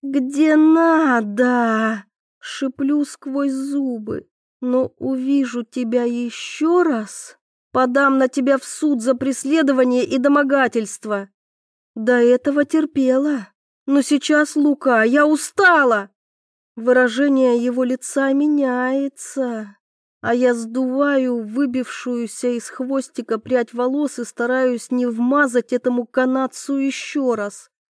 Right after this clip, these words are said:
А не такому меня учили. Но кулаки чешутся изо всех сил.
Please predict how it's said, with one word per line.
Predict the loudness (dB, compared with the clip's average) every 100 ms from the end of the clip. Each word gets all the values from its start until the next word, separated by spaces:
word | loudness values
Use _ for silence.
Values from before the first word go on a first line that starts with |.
| _ -4
А | 2 4
не | 4
такому | 2 -2 0 2 4 4
меня | 4 4 4
учили. | 0 -4 -8 -6 -6 -10 -12 _ _ _ -4
Но | 0 0
кулаки | 0 2 0 0 -6
чешутся | -4 -4 -4 -4 -10 -4 -2
изо | -2 0 -2
всех | -2 -6 -6 -6
сил. | -10 -12 -10 -10 -12